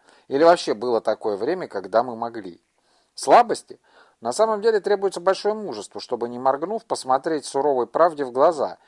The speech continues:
не щадя себя, не пытаясь навести глянец на неприглядные дела, не оправдываясь и не обманывая себя. Неприлично хвастать, но, честно говоря, многие из нас считают, что в искусстве дурачить самих себя мы были чемпионами мира.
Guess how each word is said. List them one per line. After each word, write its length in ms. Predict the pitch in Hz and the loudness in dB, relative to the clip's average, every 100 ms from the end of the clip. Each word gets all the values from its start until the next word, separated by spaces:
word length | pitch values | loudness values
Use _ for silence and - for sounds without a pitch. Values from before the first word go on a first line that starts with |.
| _ - | _ -14
не 140 | 120 | -12
щадя 320 | - 143 139 | -8 0 0
себя, 340 | 117 123 131 196 | 0 -2 0 0
не 140 | 156 | -2
пытаясь 400 | 131 123 139 117 | -6 0 0 -2
навести 380 | 123 123 - 120 | -8 -10 -12 -10
глянец 580 | 107 123 175 165 - - | -2 0 0 -2 -12 -14
на 60 | |
неприглядные 760 | 110 107 120 127 131 104 107 104 | -12 -10 -10 0 0 0 -4 -8
дела, 400 | 117 143 190 202 _ _ - | -2 0 0 -2 _ _ -8
не 100 | 135 | -2
оправдываясь 760 | 127 139 165 165 127 107 104 - | 0 4 4 4 -2 -4 -10 -14
и 80 | |
не 120 | 127 127 | -6 -4
обманывая 600 | 127 123 107 90 90 92 | -4 -4 -6 -6 -16 -18
себя. 340 | - 95 98 _ _ _ _ | -20 -20 -20 _ _ _ _
Неприлично 560 | 131 170 247 247 - 127 | -12 -8 -8 -8 -8 -8
хвастать, 520 | - 131 104 - - | 0 2 2 -4 -14
но, 80 | 127 | -8
честно 320 | - 240 190 | -6 -4 -4
говоря, 240 | 175 170 156 | 0 2 2
многие 260 | 190 180 | -2 -6
из 80 | 156 | -4
нас 160 | 147 135 | -4 -6
считают, 400 | 165 - 107 98 | -6 -6 -6 -6
что 160 | - | -10
в 80 | 120 | -8
искусстве 460 | 139 - 233 - 113 | -10 -12 -16 -14 -10
дурачить 480 | 104 151 151 127 | 0 2 2 -4
самих 320 | - 143 151 - | -6 -6 -6 -12
себя 400 | 151 156 214 220 _ _ | -8 -2 -2 -2 _ _
мы 140 | 123 170 | -8 -4
были 240 | 151 147 | -2 -4
чемпионами 600 | 147 151 127 120 113 120 | -4 -8 -4 -4 -4 -8
мира. 420 | 127 113 90 - | -12 -14 -16 -20